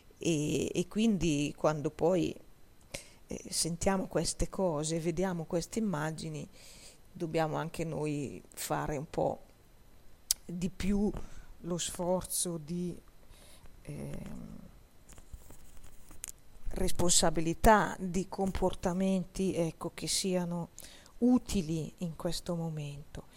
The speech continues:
perché non possiamo chiedere sempre i sacrifici a qualcuno e, e pensare che altri invece possono, mm, comportarsi normalmente. Quindi questo anche per tutto il dibattito che si sta un po' affacciando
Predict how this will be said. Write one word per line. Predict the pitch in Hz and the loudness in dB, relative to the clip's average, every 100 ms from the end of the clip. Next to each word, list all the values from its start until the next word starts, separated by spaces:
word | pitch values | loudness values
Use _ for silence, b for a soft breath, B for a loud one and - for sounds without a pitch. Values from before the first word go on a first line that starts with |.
| B B B | B B B
perché | - - - 185 | -8 -6 2 2
non | 185 170 | 2 -2
possiamo | 170 - 185 185 | -2 -2 0 0
chiedere | 165 - 185 180 165 165 | -2 0 2 2 2 0
sempre | 160 - 180 180 160 | 0 2 0 0 0
i | |
sacrifici | - 165 - 165 - 185 180 - - 151 - B B B B | 0 0 -2 -4 -2 -2 -2 -2 -4 -6 -10 B B B B
a | - | -12
qualcuno | 175 - 170 - - 220 220 196 185 - B B B - | -6 -4 -4 -4 -2 2 4 4 2 -2 B B B -4
e, | 175 185 - | 2 2 2
e | 170 - - - - | -2 -6 -18 -20 -4
pensare | - 190 196 - 175 180 170 | 2 4 4 4 2 0 -2
che | - 160 | -4 -4
altri | 165 175 - - 170 160 | -2 -4 2 2 2 -4
invece | 175 170 160 165 - 160 - B B B B - | -4 -2 -2 -4 -6 -8 -10 B B B B -6
possono, | - 170 - 151 165 170 156 - | 0 0 0 -4 -4 -4 -4 -6
mm, | 156 160 156 | -6 -8 -2
comportarsi | - 214 - 180 202 185 - | 2 4 2 2 2 2 0
normalmente. | 185 185 180 170 165 156 160 151 | 0 0 0 0 0 -2 0 4
Quindi | - 226 196 | 4 4 4
questo | - 214 - 190 | 6 6 8 6
anche | 190 190 - - B B B | 6 4 0 -4 B B B
per | - - | 0 0
tutto | - 226 - | 0 0 2
il | 196 | 4
dibattito | 185 208 190 196 - 196 180 | 6 10 10 8 4 2 -2
che | 170 | -2
si | - | -2
sta | - - 156 147 135 | -2 0 0 -2 -8
un | 147 | -10
po' | - 165 | 0 2
affacciando | 156 - 196 - 175 165 175 160 160 | 2 0 0 0 -2 -2 -2 -2 -4